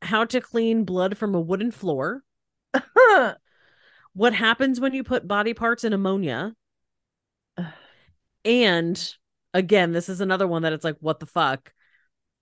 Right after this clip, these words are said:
Speaker 1: Is it better to throw away crime scene clothes or wash them?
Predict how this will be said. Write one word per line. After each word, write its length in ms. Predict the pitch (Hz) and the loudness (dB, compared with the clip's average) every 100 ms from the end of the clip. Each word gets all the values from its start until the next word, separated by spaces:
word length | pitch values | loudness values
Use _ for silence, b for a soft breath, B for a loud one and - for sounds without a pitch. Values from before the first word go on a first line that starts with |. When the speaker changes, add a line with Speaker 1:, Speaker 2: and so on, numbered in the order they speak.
| _ - | _ 0
Speaker 1:
Is 180 | 233 233 | 2 2
it 180 | 214 | -2
better 280 | 202 240 294 | 0 2 0
to 160 | 302 294 | 0 -4
throw 420 | - 233 247 277 | -4 -2 2 2
away 460 | 311 269 269 277 - | 0 0 0 -2 -10
crime 440 | - 262 262 277 | -4 -2 0 -2
scene 400 | 269 - 277 285 | -4 -4 -2 -2
clothes 600 | 285 285 285 294 320 330 - | -2 0 2 0 -2 -6 -6
or 220 | 190 208 | -2 -2
wash 380 | 190 139 139 - | -2 -4 -4 -8
them? 340 | 131 123 101 | -10 -10 -16